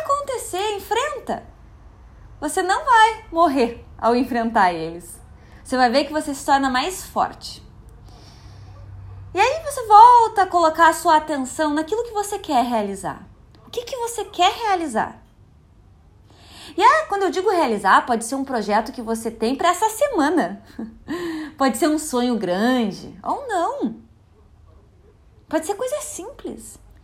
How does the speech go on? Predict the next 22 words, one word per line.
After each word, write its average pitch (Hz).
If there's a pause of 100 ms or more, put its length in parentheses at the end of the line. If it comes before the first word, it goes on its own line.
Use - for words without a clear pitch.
(220)
Mas 330
qual 523
a 605
sua 453
intenção 311 (1700)
nessa 262
parte 427
de 311
realização, 254
de 208
manifestação 311 (400)
no 220
mundo 226
da 202
matéria, - (680)
né? 269 (320)
O -
que 359
que 403
você 370
quer 330
realizar? 294